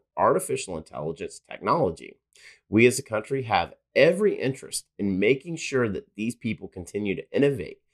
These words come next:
continue to create jobs and new products here in the United States, said Basha. In a recent note, Goldman Sachs cited reduced immigration as playing a role in the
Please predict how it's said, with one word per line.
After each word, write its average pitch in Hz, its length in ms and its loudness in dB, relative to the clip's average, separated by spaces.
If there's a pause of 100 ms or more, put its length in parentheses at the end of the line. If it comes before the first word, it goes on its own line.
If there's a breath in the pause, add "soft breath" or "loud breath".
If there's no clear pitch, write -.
(200)
continue 143 440 2
to 143 100 -4
create - 360 -6
jobs 57 420 -6
and 131 160 2
new 131 160 2
products 101 460 0
here 87 320 -4
in 82 100 -4
the 82 80 -10
United 80 340 -10
States, - 460 -4
said 82 180 -10
Basha. - 420 -12 (640 soft breath)
In 113 100 4
a 110 80 8
recent 104 440 0
note, 120 360 0
Goldman 143 340 0
Sachs - 400 -2
cited 87 400 -2 (100)
reduced 95 500 -2
immigration 104 720 -2
as 87 120 -16
playing 127 340 -2
a 113 80 2
role 95 360 0
in 85 120 -14
the 67 80 -14